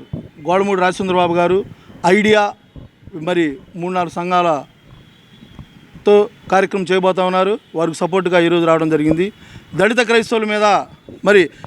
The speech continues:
ఎస్సీ హోదా కల్పించాలని గత యాభై సంవత్సరాల నుంచి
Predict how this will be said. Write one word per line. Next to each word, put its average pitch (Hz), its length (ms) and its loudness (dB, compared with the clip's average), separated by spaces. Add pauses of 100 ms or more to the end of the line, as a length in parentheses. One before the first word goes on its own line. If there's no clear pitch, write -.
ఎస్సీ 196 220 0
హోదా 233 260 4
కల్పించాలని 208 720 0 (440)
గత 214 100 4
యాభై 214 260 4
సంవత్సరాల 226 380 0
నుంచి 202 400 -4